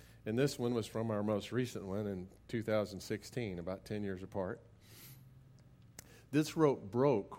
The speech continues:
when a hundred or so of us gathered around it to pull a plow through the ground, so we got that one. We, we, we learned from our past, but I want you to notice what's consistent about both of these ropes.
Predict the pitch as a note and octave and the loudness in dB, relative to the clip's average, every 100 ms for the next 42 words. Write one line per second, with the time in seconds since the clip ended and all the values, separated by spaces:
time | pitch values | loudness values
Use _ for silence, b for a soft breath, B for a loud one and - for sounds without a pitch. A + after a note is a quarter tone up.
0 | - A#2 G#2+ B2 A#2 A2+ G2+ G2 A#2 A2 | -4 0 0 2 2 2 0 0 2 2
1 | G#2 G#2 - A2+ A2 G#2+ G2 G2+ G#2 G#2+ | 2 -2 2 4 4 4 2 2 2 0
2 | A#2 - - A2+ G#2 - G#2 G#2 G2+ A2+ | -2 -4 0 0 0 2 4 4 2 -2
3 | G2+ G2 G2+ G2 G#2+ - G#2+ G#2+ A2+ A2+ | -2 -2 -2 0 -2 -4 -2 0 0 0
4 | B2+ A#2+ F#2 D2+ - - - - - - | 2 0 -4 -12 -16 -20 -20 -20 -20 -20
5 | - - - - - - - - - - | -20 -20 -20 -18 -16 -16 -18 -18 -18 -18
6 | - - - - - - - - - - | -18 -18 -20 -20 -20 -20 -20 -20 -20 -20
7 | - - - - - B B B C3 C#3+ | -20 -20 -20 -20 -20 B B B 4 6
8 | D3 D3+ C#3 C3 D3 D#3 C#3+ C#3 C3 A#2+ | 6 6 8 10 10 8 6 6 8 6
9 | E3 D3 A2 C#3 C3 C3+ D3+ D3 C3 C3 | 8 8 8 6 8 8 6 6 4 6
10 | C#3 C3 - - - - - - - C3 | 6 4 0 -8 -16 -20 -20 -16 2 4
11 | B2+ - A2+ D#3+ D3+ - A#2+ A2+ G#2+ B2 | 4 0 2 2 2 4 4 6 4 6
12 | C3 C3+ A2 G2 F2+ F#2+ E2+ - | 4 2 -2 -2 0 0 -2 -4